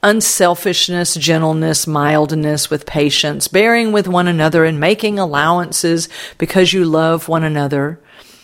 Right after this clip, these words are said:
Be eager and strive earnestly to guard and keep the harmony and oneness, uh, of the Spirit in the binding power of peace. My friends,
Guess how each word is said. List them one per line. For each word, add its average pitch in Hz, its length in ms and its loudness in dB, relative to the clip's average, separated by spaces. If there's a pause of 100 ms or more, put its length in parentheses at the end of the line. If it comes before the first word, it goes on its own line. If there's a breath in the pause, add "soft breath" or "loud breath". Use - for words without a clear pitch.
(220 loud breath)
Be - 100 4
eager 220 500 0
and 208 120 0
strive 180 360 0
earnestly 180 560 0
to 170 80 0
guard 160 440 2
and 156 140 -6
keep - 280 -6
the 165 80 -2
harmony 180 560 0
and 147 200 -2
oneness, 170 680 0 (1300 soft breath)
uh, 147 360 0
of 165 300 0
the 156 120 2
Spirit 165 840 2
in 160 200 -4
the 147 100 0
binding 160 720 0
power 156 320 0
of 147 100 -2
peace. - 380 -2
My 170 120 0
friends, 185 320 -2